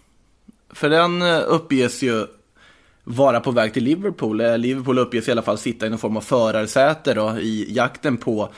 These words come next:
Napolis, eh, väldigt duktiga mittback. Och, eh, det är ju flera olika mediekällor som har skrivit där att Liverpool är genuint intresserade, och spontant känner man ju att ett mittbackspar med Van Dijk och Koulibaly,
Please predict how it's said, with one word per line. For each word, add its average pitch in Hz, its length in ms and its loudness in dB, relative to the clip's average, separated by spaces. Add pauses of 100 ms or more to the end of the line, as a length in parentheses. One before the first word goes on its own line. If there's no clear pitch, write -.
(200)
Napolis, 110 760 -2
eh, 90 220 -2
väldigt 113 360 -4
duktiga 113 340 -2
mittback. 117 600 -2 (560)
Och, - 420 -4
eh, 113 260 0 (260)
det 110 80 -6
är 101 140 0
ju 247 60 0
flera 139 420 2
olika 135 340 0
mediekällor 117 480 -2
som 113 100 -8
har 113 80 -6
skrivit 113 360 -6
där 139 140 2
att 110 180 -2
Liverpool 110 460 -4
är 135 260 0
genuint 127 460 2
intresserade, 110 680 -2
och 104 340 -6
spontant 117 540 0
känner 120 180 0
man 113 140 -2
ju 110 60 -2
att 107 100 -6
ett - 180 -10
mittbackspar 123 720 0
med 120 180 0
Van 113 160 0
Dijk 110 320 -2
och - 80 -14
Koulibaly, 120 680 0